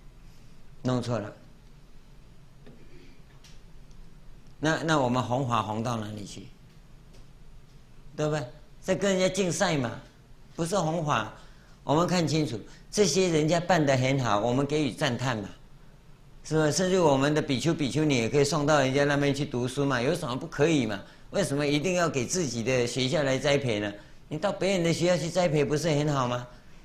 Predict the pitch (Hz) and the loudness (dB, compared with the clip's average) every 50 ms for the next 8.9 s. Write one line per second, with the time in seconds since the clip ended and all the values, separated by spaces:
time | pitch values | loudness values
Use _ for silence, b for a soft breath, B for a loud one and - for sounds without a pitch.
0 | B B - - - 127 139 151 160 160 156 160 160 156 151 143 135 165 160 - | B B -8 -2 0 0 2 2 2 2 2 2 2 2 4 4 2 0 0 0
1 | - 127 110 - 104 95 92 - - - - - - B B B B B B B | -2 -4 -4 -6 -8 -8 -10 -12 -14 -18 -20 -20 -20 B B B B B B B
2 | B - - - - - - - - - - - - - - - 240 208 196 170 | B -20 -20 -20 -20 -20 -20 -20 -20 -20 -20 -20 -14 0 2 4 6 6 6 6
3 | 135 - 131 123 - - - - - - - - 123 139 143 185 180 160 - 120 | 4 2 -4 -6 -6 -8 -14 -18 -18 -10 -2 0 2 2 4 4 4 4 4 2
4 | 107 104 104 - 135 127 127 - 143 - - 160 147 - 185 160 165 156 - - | -2 -2 -2 -2 -2 -2 -2 -4 -4 -2 -2 -2 -2 -2 -2 -2 0 0 0 2
5 | - 160 139 120 147 139 120 - - 131 120 110 101 101 - - - - - - | 2 2 4 4 2 0 0 -2 -2 -4 -2 -2 -4 -6 -8 -10 -16 -20 -20 -20
6 | - - - - - - - - - - - - - - 220 214 202 185 208 190 | -20 -20 -20 -20 -20 -20 -20 -20 -20 -20 -20 -16 -2 4 4 6 6 8 6 6
7 | 170 160 165 143 147 127 127 120 107 123 160 165 135 131 123 - 160 135 175 185 | 6 4 4 4 2 2 2 0 0 2 0 0 0 0 0 2 2 4 4 4
8 | 160 131 107 98 95 98 - 107 98 95 - 98 95 - 123 123 98 | 4 2 0 -2 -4 -4 -4 -4 -4 -4 -6 -6 -6 -4 -4 -4 -4